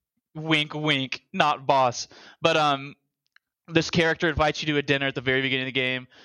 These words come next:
You're sitting there at the table, and he's like, "Oh, wait, hold on.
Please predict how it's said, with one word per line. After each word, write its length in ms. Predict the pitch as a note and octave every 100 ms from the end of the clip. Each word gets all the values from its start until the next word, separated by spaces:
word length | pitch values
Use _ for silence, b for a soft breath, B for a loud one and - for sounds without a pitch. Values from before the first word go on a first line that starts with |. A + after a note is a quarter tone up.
| b b
You're 220 | B2+ C3
sitting 400 | - D#3 C#3 C#3
there 140 | C3+
at 60 | C3+
the 60 | C3
table, 240 | D#3 C3
and 40 | C3+
he's 80 | B2+
like, 120 | B2
"Oh, 200 | F#3 F3
wait, 220 | D#3 D#3+
hold 180 | D3+ C#3+
on. 200 | C3+ C3